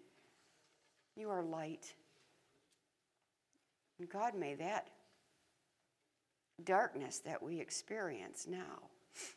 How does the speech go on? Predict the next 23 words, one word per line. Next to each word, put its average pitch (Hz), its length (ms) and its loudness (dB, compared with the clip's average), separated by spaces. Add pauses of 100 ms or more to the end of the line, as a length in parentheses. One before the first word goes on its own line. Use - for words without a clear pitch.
(280)
Propel 208 420 2
us 202 200 2
and 165 140 2
motivate 180 540 0 (100)
us - 320 -10 (1900)
to - 60 -12
get 170 120 0
more 185 220 2
of 175 120 -4
your 165 140 2
word, 170 360 0
to 170 60 -8
get 175 120 2
more 190 220 2
of 165 120 -2
you, 202 240 -2 (1200)
more 247 160 0
light 254 560 -6 (1120)
in 208 120 4
our 262 100 10
mind, 190 480 4
in 165 120 0
our 160 180 -2